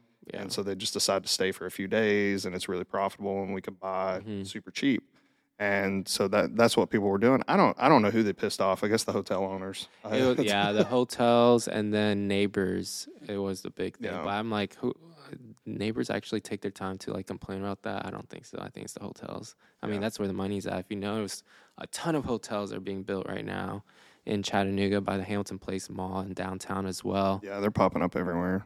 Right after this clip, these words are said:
Speaker 2: Uh,
Speaker 1: Mm-hmm.
Speaker 2: but, but from an investor standpoint, from what I've experienced, um, your property is gonna be in much better condition as an Airbnb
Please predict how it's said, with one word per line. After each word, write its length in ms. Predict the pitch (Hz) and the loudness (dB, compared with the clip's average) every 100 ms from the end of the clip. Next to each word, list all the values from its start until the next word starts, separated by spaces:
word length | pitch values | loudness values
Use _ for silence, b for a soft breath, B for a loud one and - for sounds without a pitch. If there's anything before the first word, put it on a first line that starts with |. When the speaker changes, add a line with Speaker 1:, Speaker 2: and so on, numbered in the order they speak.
| - | -4
Speaker 2:
Uh, 260 | 107 98 95 | -2 -2 -2
Speaker 1:
Mm-hmm. 160 | 95 | 0
Speaker 2:
but, 160 | 127 - _ 123 | 2 2 _ -2
but 120 | 107 | 2
from 140 | 151 | 6
an 100 | 135 | 8
investor 440 | 110 117 170 - 113 | 8 10 8 6 2
standpoint, 600 | - 104 98 104 101 - _ _ _ _ _ _ | 2 2 2 2 2 2 _ _ _ _ _ _
from 280 | - 113 110 | 2 6 10
what 120 | 120 | 12
I've 180 | 123 120 | 12 10
experienced, 920 | 113 - 123 117 101 80 - - - - _ _ _ _ | 8 4 4 6 6 4 2 2 0 -6 _ _ _ _
um, 600 | 98 98 95 95 95 95 92 B B _ _ _ _ _ - | -6 -2 0 2 0 -2 -6 B B _ _ _ _ _ -4
your 160 | 107 151 | 0 6
property 460 | 120 131 131 113 | 10 10 10 6
is 120 | 104 | 6
gonna 180 | 110 104 | 4 2
be 80 | 101 | 4
in 100 | 98 | 4
much 240 | 101 98 - | 4 4 2
better 200 | 98 95 92 | -2 -2 -4
condition 640 | 98 98 98 95 87 95 _ - | -4 -2 -2 -4 -8 -12 _ -10
as 140 | 104 | -4
an 60 | 104 | -2
Airbnb 800 | 98 95 95 92 92 92 90 | -2 -2 -4 -4 -2 -2 -2